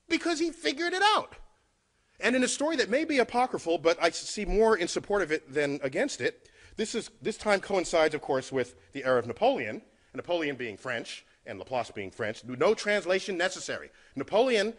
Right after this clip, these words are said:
if you visited his library, it's not just sort of books of world history and battles, it's engineering books,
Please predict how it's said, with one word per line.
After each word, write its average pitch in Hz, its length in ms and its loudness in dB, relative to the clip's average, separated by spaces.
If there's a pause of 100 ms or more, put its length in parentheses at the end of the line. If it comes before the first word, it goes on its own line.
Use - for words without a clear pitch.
(140)
if 151 80 -14
you 156 80 -6
visited 180 320 -4
his 156 120 -4
library, 135 540 0 (240)
it's - 140 -10
not 214 160 0
just - 340 0 (120)
sort 180 180 -4
of 127 100 -8
books 160 240 -2
of 143 140 -2
world 139 260 2
history 135 460 -6
and 113 260 -8
battles, 131 380 -4 (180)
it's 139 200 -14 (180)
engineering 196 640 2
books, - 420 -4